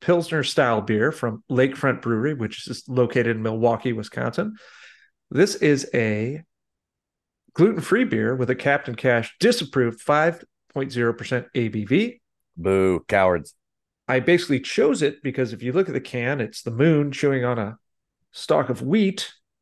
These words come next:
Speaker 1: which is what I assume John McGinley's character is doing in all his spare time when he's not on screen in this movie. <laughs>
Speaker 2: He just kinda rises out of the field. It's like, you know, it's like a Field of Dreams. He just rises out of whatever baseball field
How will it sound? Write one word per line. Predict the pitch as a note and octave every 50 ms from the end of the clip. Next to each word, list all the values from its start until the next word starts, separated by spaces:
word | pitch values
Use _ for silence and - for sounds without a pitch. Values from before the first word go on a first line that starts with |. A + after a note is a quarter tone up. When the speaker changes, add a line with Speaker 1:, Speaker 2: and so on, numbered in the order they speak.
| _ _ _
Speaker 1:
which | - C3 B2+
is | C3 A#2 -
what | F#3 G#3
I | G#3 F#3
assume | E3+ D3 - - F#3 F3+ F3 E3+ E3+ D#3 C#3+ - _ _ _ _ _ _ _
John | - D#3 D#3 D#3+ D#3
McGinley's | C#3+ C3 - A3+ A#3 A3 F#3 C#3 -
character | - D#3 D3+ D3 D3 - D#3 C#3+
is | B2 -
doing | - D3 D3+ D3 C#3+ C3+
in | B2+
all | - - E3 E3 E3+
his | C#3+ D3 C3+ -
spare | - - C3+ B2+ B2
time | - C3 B2 A#2+ A#2+ A#2
when | A#2+ A#2+ A#2+
he's | A#2 A2 B2
not | C3 B2 A#2+
on | A#2+ A#2+ A#2+
screen | A#2 - - A#2+ A#2 A2+ A2+ A2
in | A2 A2
this | A2+ A#2+ A2+ -
movie. | D#3 E3+ E3+ E3 D#3 C3 - -
<laughs> | - _ _ _ _ _ _ _ _ _ _ _ _ _ _ _ _ _ _ _ _ _ _ _ _ _ _ _ _ _ _ _
Speaker 2:
He | - G2+
just | A2+ A2 - -
kinda | - C3+ B2 G#2+
rises | G2 F#2+ F#2+ F#2+ F#2+ G2 G2+ F#2 F#2+ G2+ F#2 F2+
out | G#2 G2 F#2+
of | F#2 E2+
the | F2+
field. | E2 - - G2+ G2+ F#2+ G2+ -
It's | A#2+ -
like, | D3 C#3+ C3+ B2+ - - - _
you | - F3 D#3
know, | A#2 F#2+ F#2 F#2+ G2 - _ _ _ _ _ -
it's | - D3+ C#3 - - -
like | D3 D3 C#3 C#3+ C#3 -
a | D3 C#3 C3
Field | - - D#3 C#3+ C3+
of | B2
Dreams. | D3 D#3 B2+ F#2 D#2+ -
He | A2
just | G#2 G#2+ F#2+ - -
rises | - F2 F#2 F#2+ G#2 G#2+ G#2+ A2 A2 G2 G#2+ A2+ G#2 G2
out | G#2 G2+ G2+ G2+ G2
of | G2 F#2 F2+ F2+ G2
whatever | G2+ G#2 G2+ G2 G2 F#2 G2+ F#2+
baseball | E2 A2 B2 B2+ - - - F2 F2 E2
field | - - F2+ F2 E2+ D#2+ D2